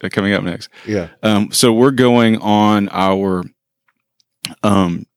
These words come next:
Speaker 1: peer group retreat coming up in a couple of weeks. I guess it's the end of this week at the date of release, re-,
Speaker 2: Yeah.
Speaker 1: with time warp, right? And so, uh, our plan is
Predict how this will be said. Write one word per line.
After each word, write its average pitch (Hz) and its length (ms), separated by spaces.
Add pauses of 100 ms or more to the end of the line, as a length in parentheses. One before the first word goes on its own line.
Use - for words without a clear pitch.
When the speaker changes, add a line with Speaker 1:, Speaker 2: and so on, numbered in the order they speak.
(180)
Speaker 1:
peer 135 180
group 110 220
retreat - 480
coming 92 260
up 90 120
in - 80
a 92 40
couple - 240
of 85 80
weeks. - 320
I 120 140
guess 139 260
it's - 300 (640)
the 104 200
end 120 200
of 98 100
this 95 200
week - 300 (800)
at 98 180
the 101 100
date 92 200
of 85 80
release, 85 500
re-, 92 160
Speaker 2:
Yeah. 80 100
Speaker 1:
with 85 160
time 87 240
warp, 82 220
right? 92 220
And 101 140
so, 95 540
uh, 87 260
our 92 100
plan 98 320
is 92 260